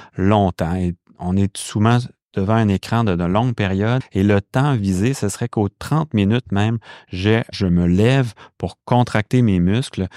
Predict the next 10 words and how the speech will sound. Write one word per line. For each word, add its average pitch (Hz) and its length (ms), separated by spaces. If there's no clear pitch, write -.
Alors, 95 180
ou-, 107 180
oublions 110 360
pas 147 120
que 117 260
seulement 104 380
après - 360
quelques 147 360
contractions 110 580
musculaires, 110 720